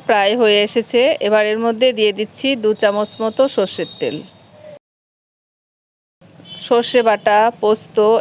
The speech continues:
এইসব রান্নাতে রান্নার শেষে যদি একটু কাঁচা সর্ষের তেল দেওয়া যায়, তাহলে এইসব তরকারিগুলো খেতে বেশি ভালো লাগে। এবার নেড়েচেড়ে ভালো করে মিশিয়ে অন্য একটি পাত্রে নামিয়ে নিচ্ছি।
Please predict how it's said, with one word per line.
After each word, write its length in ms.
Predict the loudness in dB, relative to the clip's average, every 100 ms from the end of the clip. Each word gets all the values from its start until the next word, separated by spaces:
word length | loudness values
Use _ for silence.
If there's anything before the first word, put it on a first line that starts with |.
| 0
এইসব 360 | -2 2 2 4
রান্নাতে 540 | 2 2 -2 0 2 2 0 -6 -16 0
রান্নার 400 | 0 2 0 0
শেষে 460 | 0 -2 0 2 2 2 -4
যদি 260 | -2 0 2
একটু 240 | 0 2 0
কাঁচা 340 | 2 0 2 0
সর্ষের 380 | 0 -2 -2 -2
তেল 160 | 0 2
দেওয়া 240 | 4 4 4
যায়, 280 | 4 2 0 -6 -6
তাহলে 260 | 0 2 4
এইসব 260 | 2 2 0 2
তরকারিগুলো 680 | 2 4 2 2 0 2 2 0
খেতে 300 | -4 2 2
বেশি 280 | 2 -2 -2
ভালো 260 | 0 0 2
লাগে। 360 | 0 0 -2 -6 -8 -20 -20 -20 -20 -20 _ _ _ _ _
এবার 260 | 0 2 2
নেড়েচেড়ে 560 | 2 2 2 2 2 2
ভালো 280 | 2 2 0
করে 240 | 2 0 0
মিশিয়ে 460 | -2 -4 -2 2 2 2
অন্য 240 | -2 0 2
একটি 280 | 0 -2 -2
পাত্রে 380 | 0 0 2 2
নামিয়ে 360 | 2 0 -2 -4
নিচ্ছি। 420 | -6 -10 -12 -8